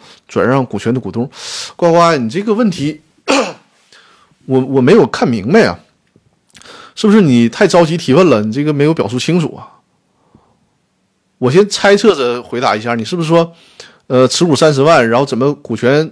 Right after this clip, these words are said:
转让对价是二十五万，<clears throat> 然后另一部分对价是用那个持有别的公司的股权来进行支付的，股权转让之后，出让股权的股东是不是还会承担责任？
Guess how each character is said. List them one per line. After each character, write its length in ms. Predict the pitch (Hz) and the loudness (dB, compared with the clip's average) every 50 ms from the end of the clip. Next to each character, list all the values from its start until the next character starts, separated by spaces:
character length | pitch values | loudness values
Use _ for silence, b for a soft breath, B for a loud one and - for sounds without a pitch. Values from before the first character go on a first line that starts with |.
| - - | -12 -14
转 180 | - - 110 113 | -4 -2 0 2
让 100 | 135 143 | 2 0
对 120 | - 160 143 | 0 0 0
价 220 | 156 156 143 147 | 2 2 2 2
是 120 | 135 135 | 0 -2
二 140 | 131 160 151 | -2 -2 0
十 80 | 127 143 | 0 -2
五 120 | 139 - | -2 -2
万， 320 | - 110 123 107 - - b b b b b b b b b b b _ _ _ _ _ _ | -2 0 -2 -2 -4 -8 b b b b b b b b b b b _ _ _ _ _ _
<clears throat> 1800 | - 523 - - - - 185 - - _ _ _ _ _ _ _ _ _ _ _ _ _ _ _ _ _ _ - - - - - - - - _ | -4 -4 -4 -4 -6 -12 -14 -16 -18 _ _ _ _ _ _ _ _ _ _ _ _ _ _ _ _ _ _ -20 -20 -20 -20 -20 -20 -20 -6 _
然 140 | 131 143 | 2 4
后 60 | 180 208 | 4 4
另 120 | 226 202 | 4 4
一 60 | 180 | 4
部 100 | 170 180 | 2 2
分 120 | 170 175 170 | 0 0 0
对 120 | 185 180 | 0 0
价 180 | 165 180 160 156 | 2 2 2 2
是 200 | - - 175 175 | 0 -2 0 0
用 220 | 170 160 160 160 | 0 0 0 -2
那 100 | 156 147 | 0 2
个 100 | 135 143 | 2 2
持 180 | - - - 170 | 2 2 2 4
有 140 | 165 123 | 4 4
别 200 | 113 107 120 127 | 2 2 0 2
的 80 | 143 151 | 2 2
公 120 | 143 156 | -2 -2
司 80 | 143 - | -4 -4
的 80 | 151 160 | -4 -4
股 140 | - 117 | -4 -6
权 340 | 104 - 110 101 120 139 143 139 b b b b b b b _ | -6 -2 0 0 0 0 0 -4 b b b b b b b _
来 340 | 117 117 120 127 127 131 | 0 2 2 4 4 2
进 240 | 131 127 156 139 131 | 2 0 -2 -2 -2
行 580 | 120 - 113 110 110 113 117 113 117 120 120 _ _ _ _ _ _ _ _ _ _ _ _ | -2 -2 -2 -2 0 0 0 0 0 -2 -4 _ _ _ _ _ _ _ _ _ _ _ _
支 160 | - - 131 | -4 -4 -4
付 160 | 123 156 156 | -2 0 0
的， 220 | 117 104 87 - _ b b b b b b b b b b b _ | -2 -2 -4 -6 _ b b b b b b b b b b b _
股 120 | _ 123 117 | _ -2 0
权 100 | 147 160 | 0 2
转 160 | 151 139 135 | 4 4 2
让 80 | 147 | 2
之 120 | 143 143 143 | 2 2 2
后， 360 | 156 170 139 101 - _ _ _ _ _ _ _ _ _ _ _ _ _ _ _ _ _ _ _ _ _ _ _ _ _ _ _ _ _ _ _ _ _ _ _ _ _ _ _ _ _ _ _ _ _ _ _ _ _ _ _ | 2 2 2 0 -2 _ _ _ _ _ _ _ _ _ _ _ _ _ _ _ _ _ _ _ _ _ _ _ _ _ _ _ _ _ _ _ _ _ _ _ _ _ _ _ _ _ _ _ _ _ _ _ _ _ _ _
出 200 | - - - 190 | -14 0 4 4
让 160 | 196 208 175 | 4 4 4
股 80 | 139 120 | 0 0
权 160 | - 131 143 | -2 -2 -2
的 60 | 151 | -2
股 100 | 127 113 | -4 -2
东 140 | 110 131 131 | -2 -2 -2
是 100 | - 160 | -2 -2
不 60 | 147 | -4
是 80 | 147 131 | -2 0
还 100 | 127 131 | 0 0
会 140 | - 156 | 0 0
承 160 | 131 - 117 123 | 0 0 0 0
担 100 | 143 135 | 0 -2
责 140 | 110 92 | -2 -2
任？ 180 | 101 127 123 | -2 -2 -2